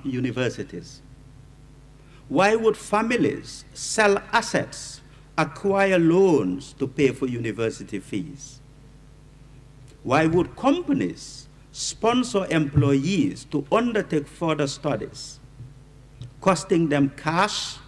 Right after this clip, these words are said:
and loss in labor time? The underlying conceptual reason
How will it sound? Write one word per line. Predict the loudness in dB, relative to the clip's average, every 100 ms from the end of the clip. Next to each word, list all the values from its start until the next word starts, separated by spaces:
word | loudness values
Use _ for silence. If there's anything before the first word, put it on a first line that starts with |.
| -20 -20 -6
and | -2 0
loss | 4 4 2 -4 -8
in | -6 -2
labor | 0 0 -2
time? | -4 -6 -6 -12 -16 -20 -20 -20 -20 -20 -20 -20 -16 -16 -14 -18 -18 -8
The | -6 -4
underlying | 2 2 4 2 2 2 0 -2 -4
conceptual | -2 -4 0 -2 -2 -4 0 0
reason | 2 -2 -2 -4 -6 -8